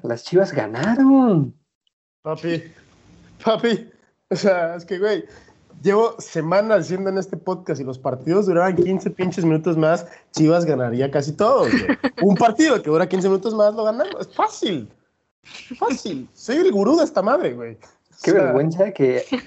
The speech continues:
Speaker 1: alabes que se tengan que agregar quince minutos en un partido de fútbol.
Speaker 2: Si se pierden, hay que agregarlos después, brother. Esto es así.
Speaker 1: Hugo Zamora,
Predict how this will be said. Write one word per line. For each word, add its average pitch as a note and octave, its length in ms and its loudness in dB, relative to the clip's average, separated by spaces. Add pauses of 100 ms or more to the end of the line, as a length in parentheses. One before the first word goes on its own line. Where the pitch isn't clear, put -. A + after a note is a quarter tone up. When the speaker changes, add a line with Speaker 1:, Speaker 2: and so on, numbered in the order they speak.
Speaker 1:
alabes D#3 920 2 (380)
que C#3+ 100 0
se D3 100 2
tengan D3+ 220 2
que D#3+ 80 2
agregar C3+ 320 2
quince D#3+ 200 -2
minutos C#3+ 320 2
en C3+ 80 0
un C3 60 -6
partido C3+ 320 2
de A2+ 80 0
fútbol. - 280 -8 (760)
Speaker 2:
Si F3 120 -6
se D#3+ 120 0
pierden, A3+ 420 2
hay E3 80 0
que E3 80 2
agregarlos E3 400 0
después, F3 300 -6
brother. A2 240 -6 (300)
Esto - 200 -12
es A#2+ 100 -12
así. E3 140 -14 (1120)
Speaker 1:
Hugo F#3+ 160 6
Zamora, F#3+ 500 2